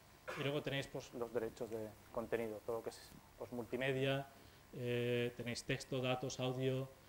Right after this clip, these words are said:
y también, pues, lo que es, pues, gaming, books. Es decir, toda la parte de tecnologías de la información cubre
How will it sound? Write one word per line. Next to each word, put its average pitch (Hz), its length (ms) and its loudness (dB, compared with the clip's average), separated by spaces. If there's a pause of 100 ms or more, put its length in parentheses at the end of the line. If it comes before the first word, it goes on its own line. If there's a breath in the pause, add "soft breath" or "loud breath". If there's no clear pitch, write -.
(240 loud breath)
y 131 240 -2 (180)
también, 113 240 -6
pues, 101 180 -10
lo 104 80 -8
que 113 80 -8
es, - 260 -8 (600)
pues, - 120 -12 (300)
gaming, 110 400 0 (300)
books. 113 320 -4 (360 loud breath)
Es - 60 -20
decir, 135 340 -4
toda 151 140 6
la 156 120 8
parte 151 260 6
de 147 60 4
tecnologías 139 560 -6
de 147 60 -4
la 143 40 0
información 143 460 -2
cubre 156 300 10